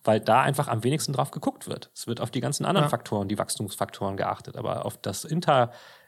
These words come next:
Speaker 1: Intermenschliche, <laughs> wollte ich jetzt gerade sagen, das, äh, Kulturelle halt eben nicht so sehr.
Speaker 2: Interpersonelle.
Speaker 1: Ja, und, ähm,
Speaker 2: Ja.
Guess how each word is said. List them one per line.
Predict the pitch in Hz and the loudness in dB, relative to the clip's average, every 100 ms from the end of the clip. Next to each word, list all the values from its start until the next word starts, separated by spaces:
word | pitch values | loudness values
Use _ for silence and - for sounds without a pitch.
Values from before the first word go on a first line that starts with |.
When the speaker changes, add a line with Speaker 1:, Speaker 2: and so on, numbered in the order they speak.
| _ | _
Speaker 1:
Intermenschliche, | - 175 139 123 208 - 156 - 170 - - | 0 4 4 4 4 2 0 0 -4 -4 -6
<laughs> | - | -2
wollte | - 113 | 0 0
ich | - | 0
jetzt | 131 | -2
gerade | - 104 | 0 -2
sagen, | - 101 139 | 0 0 0
das, | 120 110 - | -2 -2 -2
äh, | 110 104 - - | -2 0 -2 0
Kulturelle | - - 226 285 | 0 4 6 6
halt | 120 139 | 6 4
eben | - 143 | 2 2
nicht | 131 170 | 4 4
so | |
sehr. | 160 | 2
Speaker 2:
Interpersonelle. | - 151 151 156 170 131 - - - - - | 2 2 4 4 4 2 -4 -8 -12 -10 4
Speaker 1:
Ja, | 120 104 - | 6 6 4
und, | 127 120 | 4 6
ähm, | 117 113 107 104 104 110 | 6 6 4 -2 -4 0
Speaker 2:
Ja. | 160 151 | 0 0